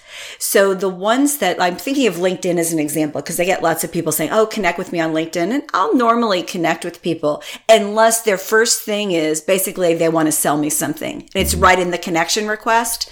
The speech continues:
Speaker 2: Mm-hmm.
Speaker 1: I'm like, "Okay, no, I'm not gonna do that." But where people are, they seem interesting to me, like they're on a big mission, or sometimes it's just that they live in a really interesting place that I've always <laughs> wanted to visit. Um,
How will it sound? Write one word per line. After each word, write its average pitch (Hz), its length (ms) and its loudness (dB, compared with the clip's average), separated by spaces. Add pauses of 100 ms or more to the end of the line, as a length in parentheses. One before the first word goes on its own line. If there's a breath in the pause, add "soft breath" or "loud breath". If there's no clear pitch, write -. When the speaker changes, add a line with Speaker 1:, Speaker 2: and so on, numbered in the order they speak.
(120 loud breath)
Speaker 2:
Mm-hmm. - 200 -2
Speaker 1:
I'm 214 80 0
like, 190 300 0
"Okay, 180 320 0
no, 165 340 -4 (200)
I'm 170 120 -2
not 160 180 0
gonna 151 180 -4
do 151 160 -4
that." 135 220 -4 (300 loud breath)
But 208 240 4
where 220 420 4 (260 loud breath)
people 269 540 2
are, 175 160 0 (160)
they 208 200 2
seem 254 300 2
interesting 302 580 0
to 175 160 -2
me, 147 140 0
like 156 200 -2
they're 190 320 2
on 196 160 -2
a 202 60 -4
big 202 240 2
mission, 160 560 -2 (380 loud breath)
or 202 580 4 (220 loud breath)
sometimes 294 380 0
it's - 120 0
just 202 140 0
that 185 120 -2
they 165 140 2
live 180 320 2
in 147 100 2
a 139 80 2
really 165 500 4
interesting 175 500 0
place 165 340 2
that - 100 -2
I've 156 100 -2
always 175 280 4
<laughs> 170 60 -2
wanted 180 220 2
to 190 80 4
visit. 165 540 4 (460 loud breath)
Um, 196 200 4